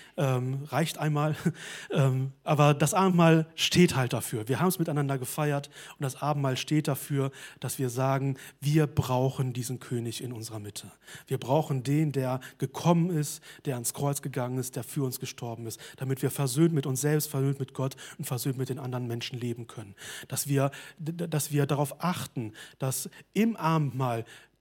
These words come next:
das Miteinander nicht sauer wird. Wenn wir in Korinther hineinschauen, wo, ähm, die, das, das Verhalten der Gemeinde mit dem Abendmahl, ähm, kritisiert wird durch Paulus, da ist es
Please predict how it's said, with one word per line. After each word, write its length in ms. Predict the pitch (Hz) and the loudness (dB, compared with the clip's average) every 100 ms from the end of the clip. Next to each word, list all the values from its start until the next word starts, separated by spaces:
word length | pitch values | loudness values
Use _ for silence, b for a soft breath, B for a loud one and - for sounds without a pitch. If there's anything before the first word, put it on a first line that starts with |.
| - | -4
das 160 | 151 | -2
Miteinander 580 | 156 180 170 139 123 127 | 2 2 2 0 0 0
nicht 260 | 131 165 - | 0 0 0
sauer 340 | 147 143 117 | 0 0 -2
wird. 240 | 104 101 - | -6 -8 -4
Wenn 160 | 127 | -2
wir 140 | 131 127 | 0 0
in 120 | 127 | -2
Korinther 380 | 139 147 196 165 | 0 0 2 2
hineinschauen, 680 | 156 143 156 - 123 107 98 B B | 2 0 -2 -4 -8 -10 -12 B B
wo, 280 | - 127 131 | -6 -2 -2
ähm, 400 | 202 135 120 123 | 0 -2 -2 -6
die, 120 | 139 | -6
das, 300 | 147 135 - - | -4 -4 -6 -6
das 280 | 139 - - | -6 -6 -6
Verhalten 560 | 139 120 160 190 190 | -6 -2 0 0 2
der 100 | 143 | 0
Gemeinde 460 | 131 135 139 165 151 | 0 0 0 2 2
mit 220 | 139 175 | 2 2
dem 140 | 151 | 0
Abendmahl, 640 | 151 147 147 143 127 117 110 B B - | -2 -2 -2 -2 -2 -2 -6 B B -8
ähm, 340 | 131 113 120 - B | -4 -4 -6 -10 B
kritisiert 540 | - 160 151 131 165 170 | 0 2 2 2 2 0
wird 160 | 120 | -4
durch 180 | 131 - | -4 -6
Paulus, 400 | - 127 107 95 B B | -6 -4 -4 -8 B B
da 120 | - 139 | -6 -4
ist 140 | 139 | -4
es 140 | 147 | -6